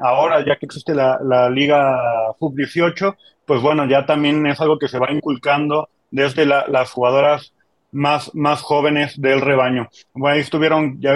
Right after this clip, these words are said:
ya vimos a Cassandra Montero, Rubí Soto y Jocelyn Montoya. Por parte del Atlas estuvieron Celica Arce, Alejandra Lomelí y Carolina Vargas. Posterior a este Día de Medios, me atreví ahí a, a preguntarles a los reporteros,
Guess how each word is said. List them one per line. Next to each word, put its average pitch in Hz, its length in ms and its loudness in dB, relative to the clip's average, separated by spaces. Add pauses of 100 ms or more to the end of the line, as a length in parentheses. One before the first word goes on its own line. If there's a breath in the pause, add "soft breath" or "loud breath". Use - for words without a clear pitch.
(140)
ya 143 100 0
vimos 147 300 0
a 135 80 -6
Cassandra 135 320 -4
Montero, 185 400 0
Rubí 135 240 0
Soto 175 340 -2
y 139 80 -4
Jocelyn 139 320 -4
Montoya. 190 680 0
Por 185 300 0
parte 175 300 0
del 139 140 2
Atlas 175 460 0
estuvieron 147 540 -2
Celica 143 440 -2
Arce, 151 380 -2 (320 soft breath)
Alejandra 160 540 2
Lomelí 139 520 0
y 139 180 -6
Carolina 123 520 0
Vargas. 104 300 -2 (580 loud breath)
Posterior 202 760 2
a 147 400 4
este 165 340 0
Día 165 160 2
de 196 120 0
Medios, 190 460 0
me 143 220 -4
atreví 143 640 0
ahí 165 480 2
a, 151 140 0
a 135 420 -10
preguntarles 147 960 0
a 147 40 -6
los 127 140 -4
reporteros, 165 840 -2